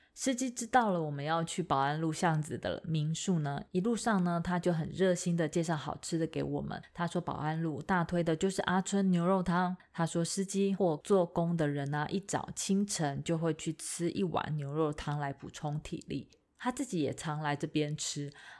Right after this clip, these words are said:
阿春牛肉汤的牛肉啊，都是每日现宰新鲜的温体牛，所以在凌晨四点就会开店，卖完就直接打烊，直到晚上六点才会开始营业。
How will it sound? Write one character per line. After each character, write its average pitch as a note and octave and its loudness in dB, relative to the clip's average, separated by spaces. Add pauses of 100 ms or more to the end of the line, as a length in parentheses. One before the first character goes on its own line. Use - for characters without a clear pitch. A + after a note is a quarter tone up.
阿 A3+ 4
春 B3 -2
牛 F#3+ 2
肉 G3 2
汤 F#3 0
的 E3+ 2
牛 D3+ -2
肉 E3+ 4
啊， D3 -2
都 F3 0
是 G3+ -2
每 C#3 -4
日 F3 0
现 E3+ 0
宰 - -6
新 - -2
鲜 F#3+ 0
的 F3 2
温 E3 0
体 E3+ -2
牛， C#3+ -6 (200)
所 - 2
以 A3+ 6
在 G3 2
凌 E3+ 2
晨 D#3 -2
四 F#3+ -2
点 C3+ -2
就 E3 0
会 D#3+ 0
开 D3 -4
店， - -4 (180)
卖 G3+ 2
完 C#3+ -4
就 E3 0
直 D#3+ -6
接 D#3+ -2
打 - -2
烊， - -6 (260)
直 F#3 2
到 B3 8
晚 F3+ 4
上 F3+ 2
六 F#3+ 4
点 - -6
才 D#3+ -6
会 F3+ 2
开 E3 -4
始 - -4
营 C#3+ -8
业。 D3+ -2